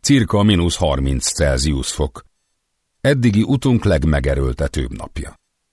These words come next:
A málhák alig tartanak, igazításuk közben csaknem lefagy az ember keze. Majdnem eltévedtünk, de két kilométer után észrevesszük tévedésünket, és visszafordulunk. Este felé elérjük Nyacang Taszam állomást, amely nyolc sátorból áll.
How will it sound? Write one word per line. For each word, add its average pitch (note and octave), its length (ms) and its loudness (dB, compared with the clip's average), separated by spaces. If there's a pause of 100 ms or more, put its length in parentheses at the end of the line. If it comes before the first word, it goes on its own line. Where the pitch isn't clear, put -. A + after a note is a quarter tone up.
(380)
A C3 40 2
málhák A#2 480 4
alig G#2+ 260 2
tartanak, F2 680 0
igazításuk F#2 840 0
közben F2 400 0
csaknem D2+ 380 -2
lefagy C2+ 340 -2
az C#2 120 -2
ember C#2 340 -4
keze. C#2+ 380 -4 (520)
Majdnem G#2 360 2
eltévedtünk, A2 680 2
de G2+ 80 0
két C3 320 0
kilométer A2 600 2
után G2 340 0
észrevesszük E2 760 -2
tévedésünket, A#2+ 920 0
és A#2 120 -2
visszafordulunk. - 1000 -6 (560)
Este D#3 320 2
felé G#2 340 2
elérjük A2 580 2
Nyacang E2+ 560 0
Taszam E2+ 440 -2
állomást, E2 680 -2
amely D2+ 240 -2
nyolc C#2+ 380 0
sátorból D2 840 -2
áll. A#1+ 320 -8